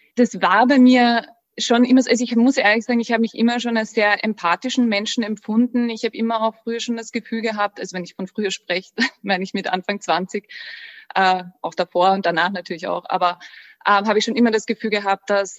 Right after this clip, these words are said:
ich ein bisschen tiefgründiger bin, dass ich ein bisschen mehr spüre, mehr, mehr um mich wahrnehme. Und ich konnte es aber nie wirklich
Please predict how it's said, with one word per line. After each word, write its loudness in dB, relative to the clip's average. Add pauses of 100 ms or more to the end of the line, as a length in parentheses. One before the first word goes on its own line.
ich -2
ein 4
bisschen -2
tiefgründiger -2
bin, -2
dass -12
ich -6
ein -2
bisschen -4
mehr -2
spüre, 2
mehr, 2
mehr -2
um -2
mich -8
wahrnehme. 2 (600)
Und 0
ich -10
konnte 2
es 2
aber -2
nie 4
wirklich -4